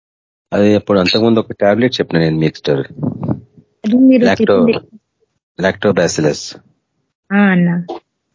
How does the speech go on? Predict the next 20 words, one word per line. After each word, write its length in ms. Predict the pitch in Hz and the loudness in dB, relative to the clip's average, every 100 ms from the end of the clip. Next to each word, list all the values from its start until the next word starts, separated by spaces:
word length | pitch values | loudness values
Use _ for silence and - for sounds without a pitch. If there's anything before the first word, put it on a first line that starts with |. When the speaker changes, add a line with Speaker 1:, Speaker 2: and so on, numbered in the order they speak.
| _ - | _ -4
Speaker 1:
అది 200 | 90 92 | -2 -2
పౌడర్ 340 | - 95 101 | 0 0 0
ఉంటుంది, 260 | 107 92 80 - | -2 -4 -6 -4
చిన్న 120 | 95 | -4
ప్యాకెట్స్, 560 | 92 87 87 85 - 73 | 0 0 -2 -4 -6 -10
Speaker 2:
అది 1120 | 71 _ _ _ _ _ _ _ _ - 202 | -10 _ _ _ _ _ _ _ _ -6 -2
Speaker 1:
ఎల్లో 160 | 190 190 | 0 0
Speaker 2:
కా-, 100 | 226 | 0
Speaker 1:
కలర్ 180 | 90 | 0
ఉంటుంది 240 | 85 - - | -2 -6 -2
ప్యాకెట్. 340 | 82 80 - _ _ _ _ _ _ 190 | -2 -2 -8 _ _ _ _ _ _ -6
Speaker 2:
అవునన్నా. 420 | 175 170 170 175 _ _ _ _ _ - | -4 -4 -6 -12 _ _ _ _ _ -12
Speaker 1:
ఆ 40 | |
నీళ్ళలో 320 | 90 92 101 | -8 -4 -4
కలిపి 220 | 101 95 - | -4 -4 -4
తాపిచ్చేసాను 580 | 87 - 82 - - 80 | -6 -6 -8 -8 -8 -12
సిస్టర్, 240 | - 139 - | -8 -10 -8
చాలు, 100 | 135 - _ - | -10 -12 _ -10
తగ్గిపోతుంది. 580 | - - - - 69 - _ _ _ _ _ _ _ _ _ _ - | -8 -6 -4 -4 -6 -10 _ _ _ _ _ _ _ _ _ _ -8
Speaker 2:
అన్న, 440 | 180 175 165 156 | -4 -4 -6 -10